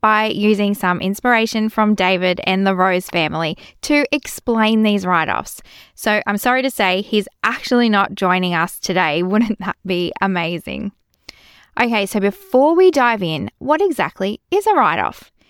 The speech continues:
Here in Australia, it's more commonly known as an expense, a business expense or a tax deduction. Very simply, it's something you've purchased, allowing you to reduce your profit or your taxable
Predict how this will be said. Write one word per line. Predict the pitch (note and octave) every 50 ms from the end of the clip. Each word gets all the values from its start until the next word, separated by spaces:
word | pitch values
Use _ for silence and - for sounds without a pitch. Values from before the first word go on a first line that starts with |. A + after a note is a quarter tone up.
| _ _ _ _
Here | - - C4+ C#4+ D4
in | D4+
Australia, | D#4 D4+ - - - G3+ F#3 F#3 F3+ F3+ F3 F3 - -
it's | - G3 - - - - -
more | A3 G#3+ G#3+ A3 A3+ B3+ C#4
commonly | - - B3+ B3 B3 B3 B3 B3 B3
known | A#3 G#3 F3 F3 F3 E3+ E3+ E3+ F3 - _
as | - F#3 F#3+
an | G3+ G#3
expense, | G#3+ - - - - D4+ D#4 A3+ - - - - - - _ _ _ _ _ _ _
a | - F#3 -
business | - A#3+ A#3+ A3+ B3 B3 A3+ -
expense | A#3 A3 - - - G#3+ G3 G3 F#3 F3 - - -
or | - - F3+ F#3
a | F3
tax | - - - F3 - - - -
deduction. | - - - - - - - - - - G#1 - - _ _ _ _ _ _ -
Very | G#3 A3 A#3+ C4 D4 D#4
simply, | - - - G#3 G3 - - G#3 G#3+ C4+ - _ - - - -
it's | - G#3 G3 -
something | - - A#3 A3 - - - D4 C#4+ -
you've | - D#4+ - -
purchased, | - - A3 G3 F#3+ - - - A#3+ C#4+ - - - - - _ _ _ -
allowing | - G3+ G3+ G3 F#3+ F#3 F#3 F#3+ G3+ G#3 G#3+ G3+ G3+
you | G3 G3 F#3+ F#3+
to | - - - F#3+
reduce | F3 F#3+ F3+ - F#3+ F#3 F#3+ F#3+ - -
your | - G#3+ C4 C4
profit | - - - G3 F#3+ - A3+ C4 D#4 - _ - _ _ _ _
or | - G3
your | F#3+ F#3+ F3
taxable | - - - - E3+ - - - F3+ F#3 F3